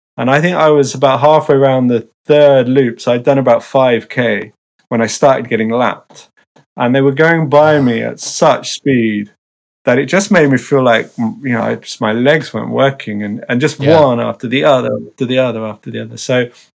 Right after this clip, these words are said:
Speaker 1: so I ended up dropping out. I just, I, I say in the book, there's a fine line between, uh, well, <laughs> humbling and, and humiliation.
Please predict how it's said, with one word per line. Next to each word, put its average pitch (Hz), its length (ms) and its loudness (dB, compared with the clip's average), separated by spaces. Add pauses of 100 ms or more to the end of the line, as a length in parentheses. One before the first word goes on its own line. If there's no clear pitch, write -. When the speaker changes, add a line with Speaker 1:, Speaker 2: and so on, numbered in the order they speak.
Speaker 1:
so 143 140 2
I 143 120 6
ended 165 180 2
up 113 140 -2
dropping 113 320 -4
out. 107 180 -6
I 120 120 -2
just, - 340 -14 (760)
I, 127 140 2
I 175 160 2
say 175 320 4
in 160 80 2
the 147 80 2
book, 143 260 2
there's 127 160 2
a 143 60 2
fine 151 340 2
line 135 280 4
between, 120 580 -2
uh, 113 840 0 (1600)
well, 127 100 0
<laughs> 107 120 -2
humbling 151 680 2
and, 131 280 0
and 131 180 0
humiliation. 123 760 -2